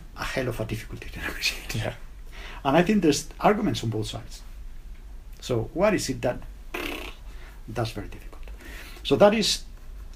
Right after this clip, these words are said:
Speaker 1: one aspect, which is the difficulties of negotiating the terms of the divorce. <clears throat> But then there's a second part of it, which is that how can the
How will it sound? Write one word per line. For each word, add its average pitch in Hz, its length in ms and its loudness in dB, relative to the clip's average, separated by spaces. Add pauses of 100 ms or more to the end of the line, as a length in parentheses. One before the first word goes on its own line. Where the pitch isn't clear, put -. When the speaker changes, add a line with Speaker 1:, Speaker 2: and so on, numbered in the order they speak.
(160)
Speaker 1:
one 131 280 6
aspect, - 440 -2
which 113 160 0
is 165 160 2
the 139 80 0
difficulties 160 680 2
of - 300 -4
negotiating 117 800 0
the 104 100 -4
terms 107 500 -4 (240)
of - 160 -6
the 104 100 -4
divorce. - 420 -8 (600)
<clears throat> 185 240 12
But - 140 -2
then 202 100 8
there's 180 220 4
a 120 80 2
second 120 320 2
part 101 160 -2
of 92 120 -8
it, 95 120 -10
which 101 180 -4
is 151 120 0
that 123 180 0 (1900)
how - 200 8
can 151 300 4
the 131 260 4